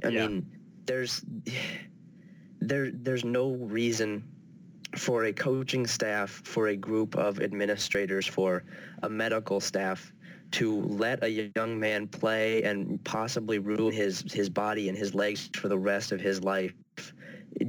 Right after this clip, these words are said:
Speaker 1: just because he thinks that he's okay and because he said that he was going to play.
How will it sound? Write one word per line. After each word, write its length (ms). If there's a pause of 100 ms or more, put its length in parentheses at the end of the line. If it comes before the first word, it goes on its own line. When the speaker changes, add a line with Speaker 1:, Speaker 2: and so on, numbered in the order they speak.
(160)
Speaker 1:
just 200
because 280
he 160
thinks 300
that 100
he's 260
okay 420
and 100
because 260
he 140
said 260
that 100
he 60
was 80
going 220
to 60
play. 300